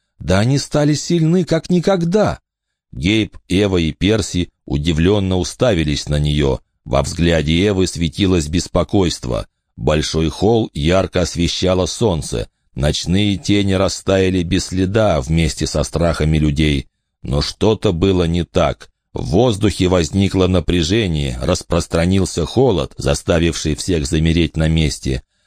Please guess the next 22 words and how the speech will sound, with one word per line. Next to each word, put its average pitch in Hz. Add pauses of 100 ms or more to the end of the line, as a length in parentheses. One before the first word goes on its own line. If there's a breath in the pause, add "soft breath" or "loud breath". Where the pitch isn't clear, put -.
(140)
«Они 110
вернулись», — 143 (120)
просто 80
сказала 78
Лили, 80 (140)
повернувшись 78 (100)
и 71
показывая 73
на 76
широкую 73
лестницу. 64 (300)
Все 98
повернулись 90
следом 73
за 65
ней, 95 (260)
и 82
Эва 104
вцепилась 85
в -
руку 87
Гейба. 69